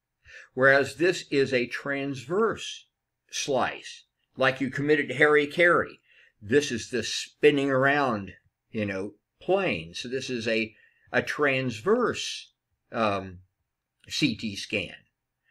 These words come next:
So if you're looking at a C T scan and it says, "Well, this is a sagittal view," you know, it's from the side,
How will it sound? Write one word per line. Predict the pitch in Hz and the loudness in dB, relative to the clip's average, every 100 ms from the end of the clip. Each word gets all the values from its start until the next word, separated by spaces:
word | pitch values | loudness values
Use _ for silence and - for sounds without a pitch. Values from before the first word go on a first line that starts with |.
| _ | _
So | _ 117 | _ -2
if | 135 | 0
you're | 131 | 0
looking | 135 139 127 | 0 0 -2
at | 117 | -2
a | |
C | - 131 | -2 -6
T | 131 160 | -4 -4
scan | 160 131 120 123 | -2 0 0 0
and | 107 | -4
it | 120 | -6
says, | - 110 110 110 | -4 -2 -2 -4
"Well, | 127 | -4
this | 190 165 | -4 -6
is | 143 | -4
a | 120 110 | -4 -2
sagittal | - 147 143 113 113 | 0 0 0 -2 -4
view," | 117 175 143 | 0 2 2
you | 127 | 2
know, | 139 131 | 0 -2
it's | 131 | -4
from | - 135 | -4 -4
the | 131 | -4
side, | - 160 139 82 - 110 | -4 0 0 0 -8 -20